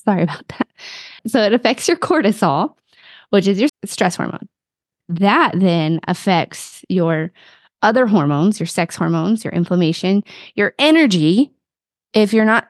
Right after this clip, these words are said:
getting good quality sleep, and I'm not just saying enough, but good quality as well, good quality sleep, you don't have the energy. And then, then you're impacting your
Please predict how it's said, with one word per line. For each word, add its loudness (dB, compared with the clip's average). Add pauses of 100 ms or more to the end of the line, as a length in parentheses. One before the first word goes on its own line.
getting 0
good 0
quality 0
sleep, -6 (540)
and 0
I'm 2
not 2
just -4
saying 0
enough, 2
but -2
good 0
quality 0
as -8
well, -4 (300)
good 0
quality 0
sleep, 2 (500)
you 2
don't 0
have -4
the -10
energy. 2
And 0 (380)
then, 0 (520)
then 2 (960)
you're 0 (100)
impacting -2
your -6